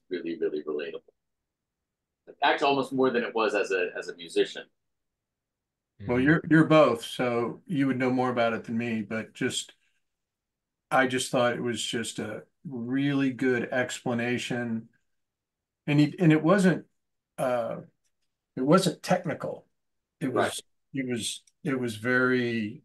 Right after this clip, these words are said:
Speaker 2: uh, simplified. And it was just a fantastic explanation of what you think about when you're designing.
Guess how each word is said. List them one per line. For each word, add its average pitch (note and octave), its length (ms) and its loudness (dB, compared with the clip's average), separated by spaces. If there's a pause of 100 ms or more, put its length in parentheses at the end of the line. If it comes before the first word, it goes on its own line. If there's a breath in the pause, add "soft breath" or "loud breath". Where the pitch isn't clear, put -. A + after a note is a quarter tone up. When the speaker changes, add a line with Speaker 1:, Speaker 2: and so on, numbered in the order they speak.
(160)
Speaker 2:
uh, A#2+ 400 -2
simplified. A2+ 880 -2 (2500)
And A#2+ 440 -12
it D3 140 -6
was - 120 -14
just - 280 -10
a A2 200 -12 (280)
fantastic B2 680 0
explanation B2 680 -8
of G#2 80 -10
what A#2 160 -6
you A#2 60 -12
think C3 280 -8
about A2+ 300 -4
when A2 160 -8
you're G#2 100 -8
designing. A2 640 -10